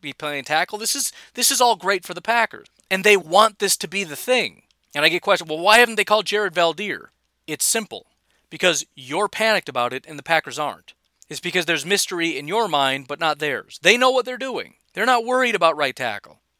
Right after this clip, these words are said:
There's slight concern about injury, but the fact of the matter is the biggest thing that they have going for 'em right now is the fact that they know something that the Vikings don't. They know, again, pending injury, who the right tackle is going to be, who the right guard is going to be. They, they're not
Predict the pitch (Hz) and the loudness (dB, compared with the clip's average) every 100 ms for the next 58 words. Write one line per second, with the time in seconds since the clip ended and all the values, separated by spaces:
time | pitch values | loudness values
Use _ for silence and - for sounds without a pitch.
0 | _ 151 - - 160 202 202 185 202 180 | _ -6 -4 0 0 0 -4 -6 -4 0
1 | 165 175 214 160 147 - - 202 190 170 | 2 2 -2 -8 -8 -8 0 0 0 0
2 | 185 180 143 143 127 226 233 - 214 190 | 2 2 -4 -8 0 0 0 -4 -4 -6
3 | 180 170 160 185 170 147 135 131 127 131 | -2 -2 0 -4 -4 -8 -6 -4 -6 -4
4 | 120 120 _ _ 160 147 156 180 - 135 | -6 -8 _ _ -6 -4 2 2 2 -6
5 | 113 131 196 208 185 185 202 180 - 143 | -6 4 4 4 0 0 0 0 -4 -4
6 | 139 143 131 127 127 131 139 143 127 117 | -6 -10 -8 -10 -6 -2 -2 -4 -14 -8
7 | 117 - - _ _ 117 147 170 190 185 | -8 -8 -20 _ _ _ 2 4 4 0
8 | 175 165 127 139 147 _ 147 151 135 - | 2 2 2 -4 -12 _ -6 -4 -4 -6
9 | 175 196 196 175 139 135 160 175 170 160 | -4 -2 -2 -4 -8 -10 -12 -12 0 0
10 | 156 160 151 147 135 139 127 123 131 131 | 2 0 0 -6 -12 -12 -10 -12 -12 -6
11 | 127 120 120 113 113 110 104 113 196 - | -6 -4 -6 -6 -10 -14 -12 -4 -4 -6
12 | - _ 254 320 339 330 | -20 _ 0 6 6 6